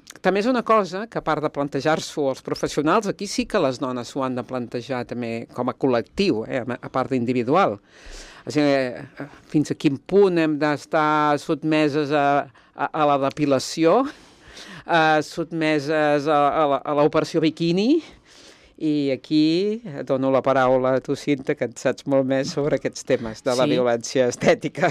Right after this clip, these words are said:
Speaker 1: <laughs>
Speaker 2: Bueno, eh, d'alguna manera, les dones, com a gènere, vivim en un entorn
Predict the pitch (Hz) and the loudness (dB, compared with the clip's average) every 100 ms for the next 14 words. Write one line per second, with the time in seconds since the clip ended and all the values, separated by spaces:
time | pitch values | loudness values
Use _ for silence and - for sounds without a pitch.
0 | - 247 220 262 240 160 - _ - - | 2 2 4 4 2 -2 -10 _ -16 -16
1 | _ - 196 190 185 180 175 - _ - | _ -2 0 2 2 2 0 -6 _ -8
2 | 190 202 214 277 269 240 254 196 240 - | -2 0 2 4 4 2 0 0 -2 -6
3 | 185 175 156 170 226 180 170 247 - 156 | -4 -2 -2 0 2 0 -4 -6 -4 -4
4 | 151 131 190 196 151 156 233 285 - _ | -2 0 2 4 2 2 0 -2 -8 _
5 | _ - 170 190 185 220 254 254 214 180 | _ -4 2 6 6 6 6 6 4 2
6 | - 202 196 233 | 0 2 4 2